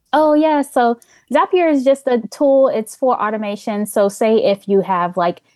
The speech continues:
a calendar link and a website, it can connect those two together and also connect that with, um, say, like, maybe a payment platform, or it can set up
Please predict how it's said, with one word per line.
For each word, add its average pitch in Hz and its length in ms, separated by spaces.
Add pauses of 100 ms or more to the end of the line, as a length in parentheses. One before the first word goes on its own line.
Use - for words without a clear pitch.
a 208 80
calendar 220 540
link 220 420
and 180 560 (220)
a 185 120
website, 185 540 (300)
it 226 80
can 240 160
connect 226 360
those 196 220
two 220 160
together 190 500
and 175 160
also 175 320
connect 180 440
that 165 260
with, 160 380 (100)
um, 160 340
say, 170 220
like, 165 180
maybe 165 240
a 165 100 (140)
payment 262 360
platform, 156 680 (300)
or 165 600
it 170 140
can 170 220
set 160 280
up 165 220